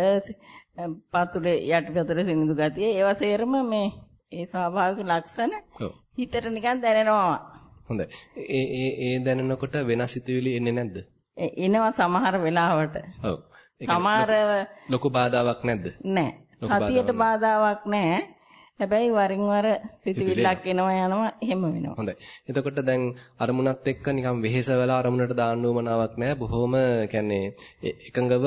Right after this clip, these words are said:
Speaker 2: හිත පවතිනවා අරමුණත් එක්ක.
Speaker 1: ඒ ස්වාමීන්.
Speaker 2: හොඳයි. එතකොට, ම්ම්,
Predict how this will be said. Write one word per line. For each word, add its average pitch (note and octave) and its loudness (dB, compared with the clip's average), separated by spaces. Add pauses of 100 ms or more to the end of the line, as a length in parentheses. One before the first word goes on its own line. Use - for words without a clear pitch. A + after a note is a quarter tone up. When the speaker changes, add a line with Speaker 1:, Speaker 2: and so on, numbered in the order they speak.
(160)
Speaker 2:
හිත - -6
පවතිනවා A2 -2
අරමුණත් G#2 -4
එක්ක. F2 -6
Speaker 1:
ඒ F#3 -2
ස්වාමීන්. C3+ -4 (160)
Speaker 2:
හොඳයි. G2+ -6 (340)
එතකොට, B2+ -4 (680)
ම්ම්, G#2+ -4